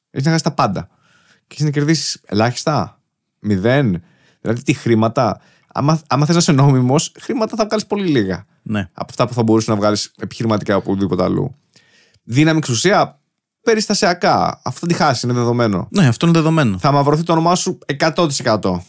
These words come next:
Speaker 2: Ναι.
Speaker 1: Ό,τι και να κάνεις. Άρα, σε τι φάση μπαίνεις στην πολιτική και πότε και τι, και με τι όρους; Είναι λίγο, μ, ξέρεις, εκτός αν το έχεις κάνει ψηλό επάγγελμα, είσαι επαγγελματίας πολιτικός από μικρός, οπότε ψηλό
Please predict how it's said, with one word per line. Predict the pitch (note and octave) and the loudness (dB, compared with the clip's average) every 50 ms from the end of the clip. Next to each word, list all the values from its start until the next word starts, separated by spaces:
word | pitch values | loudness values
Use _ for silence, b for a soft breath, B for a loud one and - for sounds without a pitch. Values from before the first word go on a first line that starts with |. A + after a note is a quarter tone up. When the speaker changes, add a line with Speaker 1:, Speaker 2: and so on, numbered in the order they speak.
| _ _ | _ _
Speaker 2:
Ναι. | - - A2 G2+ F2+ - _ _ _ | -8 -6 -6 -6 -6 -8 _ _ _
Speaker 1:
Ό,τι | - D3+ C#3+ - | -4 -4 -2 -2
και | C#3+ A#2+ | -2 -2
να | A2 G2+ | -2 -2
κάνεις. | - G#2 F#2+ F#2 F#2+ F#2 - - b b b b b b b b _ _ _ _ | 0 -2 -2 -2 -4 -6 -10 -12 b b b b b b b b _ _ _ _
Άρα, | - D3 F#3 F#3+ G3 G3+ G3 F3+ - _ _ _ _ | -2 0 0 2 2 0 0 -2 -6 _ _ _ _
σε | - - F3 | -4 -4 -2
τι | E3+ G#2+ | -2 -2
φάση | - - - - - - | -2 0 0 0 0 0
μπαίνεις | B2+ B2 A#2+ A2+ | 0 0 0 2
στην | - A2 | 2 0
πολιτική | A2 G#2 C#3 C#3 - | 0 0 -2 -4 -4
και | D#3+ D#3+ | -4 -4
πότε | C#3+ - E3 F3 F3 - | 0 0 -2 -2 -2 -4
και | - F3 | -6 -6
τι, | E3+ - F3+ D#3+ B2 F#2+ E2+ - - - - | -4 0 0 2 2 0 -2 -6 -10 -14 -8
και | - C3 | -4 -4
με | C3+ C#3 | -4 -2
τι | D3+ D#3+ D#3 | 0 2 2
όρους; | D3 B2+ A2+ G2+ F2+ E2+ E2 - - - _ _ B B B B B B B B B B B B B B B B B B B B B B | 4 4 4 2 2 -2 -4 -8 -12 -20 _ _ B B B B B B B B B B B B B B B B B B B B B B
Είναι | - - G3+ G3+ F#3 F3 | -2 0 2 4 4 4
λίγο, | F3 F3+ F3+ F3 F#3+ F#3+ F#3 F#3 F#3 F#3 F#3 | 4 4 4 4 4 4 4 4 4 4 4
μ, | F3+ F3+ F3 F3 F3 F3 F3 D#3+ C#3 - - _ | 2 2 2 2 2 2 2 2 0 -2 -6 _
ξέρεις, | - - F#3 E3 D3+ B2 G#2 F2+ - - - - | -2 2 2 4 4 4 2 0 -2 -6 -10 -8
εκτός | - A#2+ A#2+ - - - | -6 -8 -6 -4 -2 -2
αν | - F3 | 0 0
το | E3+ | 0
έχεις | E3+ - | 0 0
κάνει | F#3 F3 F3 | -2 -2 0
ψηλό | - F3+ D#3 | 2 2 0
επάγγελμα, | C3+ - C3+ C3 C3 B2+ A#2+ A#2 A2+ A2 A2+ B2 C#3 | 2 2 2 2 4 4 2 2 2 2 2 2 2
είσαι | C#3+ - | 0 -2
επαγγελματίας | C3+ - A#2 A#2+ A2+ A2+ A2 - B2 - | -2 -2 0 0 2 2 0 0 -2 -2
πολιτικός | - A#2+ A2+ - - A2+ B2 | -2 -2 -2 0 -2 -2 -2
από | A#2 G#2+ | -2 0
μικρός, | G#2+ G2+ F#2 - G2 G2 G2+ A2 - - | 0 -2 0 0 0 2 2 0 0 -4
οπότε | F#2+ - A#2 A2+ A#2 | -2 -2 -2 -2 -2
ψηλό | - - G#2+ G#2 G2 F#2+ F#2 F#2 F2 F#2 F#2+ | -2 -4 -2 0 0 0 0 0 -2 -2 -4